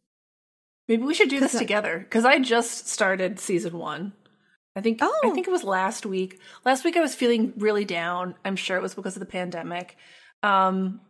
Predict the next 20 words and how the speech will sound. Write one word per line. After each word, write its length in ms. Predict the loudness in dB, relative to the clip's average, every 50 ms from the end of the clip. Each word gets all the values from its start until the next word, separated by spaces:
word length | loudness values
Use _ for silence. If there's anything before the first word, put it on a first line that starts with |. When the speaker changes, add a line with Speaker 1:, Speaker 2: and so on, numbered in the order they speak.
| _ _ 0
Speaker 1:
and 180 | 2 4 4 4
I 60 | 2
took, 380 | 2 4 4 4 4 2 -2 -2
it, 380 | -2 -2 0 -2 -2 -2 -2
it 40 | -2
was 400 | 0 2 2 2 0 -2 -2 0
like, 200 | 2 0 2 2
what 200 | 0 -2 -2 -4
we 180 | -6 -6 -6 -6
had 220 | -4 -2 -2 0
our, 380 | 0 0 0 0 -2 -4 -6 -10 _ _ _
we 260 | -10 -8 -6 -6 -4
ended 280 | -4 -4 -4 -6 -6 -6
with, 200 | -8 -8 -6 -6
like, 260 | -6 -6 -6 -8 -8 -8
advice, 560 | -8 -4 -2 -2 -2 0 -2 -2 -4 -4 -4
ways 440 | -2 0 0 2 0 0 -2 -2 -2
that 280 | -2 -4 -4 -4 -6
listeners 480 | -2 -2 -2 0 0 -2 -4 -4 -4 -4
could 300 | -4 -6 -6 -6 -8 -12